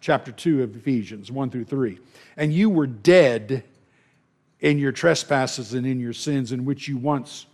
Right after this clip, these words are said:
walked, following the course of this world, following the prince of the power of the air, the spirit that is now at work in the sons of disobedience, among whom we all once lived." Okay, no, no exceptions here. We're all here.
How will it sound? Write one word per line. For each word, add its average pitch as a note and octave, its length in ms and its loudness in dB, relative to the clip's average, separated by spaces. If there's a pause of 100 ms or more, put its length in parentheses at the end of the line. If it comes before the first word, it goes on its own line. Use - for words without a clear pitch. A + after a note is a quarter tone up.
(140)
walked, B2+ 520 2 (560)
following D#3+ 460 6
the C3 60 -2
course E3+ 380 0
of C3+ 80 -6
this B2+ 180 -8
world, C#3 480 2
following D3 460 2
the A#2+ 80 -6
prince - 320 -4
of B2 60 -8
the A#2+ 80 -10
power C#3+ 340 0
of A2 80 -6
the A#2 180 -2
air, C#3+ 220 4 (260)
the D#3+ 80 -6
spirit G3+ 380 4
that C#3 100 -4
is B2+ 140 -8
now D#3+ 220 2
at C3 120 -4
work E3 320 2
in C3+ 100 -6
the B2 80 -10
sons D#3 380 0
of A#2 140 -8
disobedience, D3 800 0 (260)
among F3+ 440 6
whom F#3 280 4
we F3 160 2
all A3+ 480 10
once B3 440 2
lived." G#3+ 560 2
Okay, C#3 160 -8
no, C3+ 240 -6
no E3+ 240 -2
exceptions E3+ 600 -2
here. G#2+ 220 -12 (480)
We're A#2+ 180 -6
all C#3+ 140 2
here. C3 240 -2